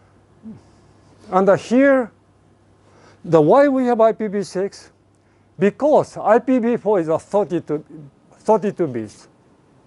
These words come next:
If I P v four is a sixty-four bits, there are no reason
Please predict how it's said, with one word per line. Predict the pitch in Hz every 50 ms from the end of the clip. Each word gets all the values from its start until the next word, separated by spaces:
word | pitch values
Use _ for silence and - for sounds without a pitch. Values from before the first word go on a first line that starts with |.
| _ _ _ _ _ _ _ _ _ _ _ _ _ _ _ _ _ _ _ _ _ _ _ _ _ _ _ _ _ _ _ _ _ _ _ _ _ _ _ _ _ - - _ _ _ _ _ _ _ _ - - _ - - - - _ _ _ -
If | 240 311 302 - - - - - - - - - _ _ _ - - - - - - - - - _ -
I | - 220 240 262
P | 196 262 269 262
v | 220 254 254 226
four | - 202 233 226 214
is | 185 156
a | 165 170 156
sixty-four | - - - 247 262 - - - 247 214 - 208 208 196
bits, | 170 190 196 202 - - - - _ _ _ _ _ _ _ _ _ _ _ _ _ _ _ _ _ _ _ _ _ _ _ _ _ _ _ _ _ _ _ _ _ _ _ -
there | 147 208 202
are | 180
no | 156 196 262 311 285
reason | 285 294 285 233 208 196 185 170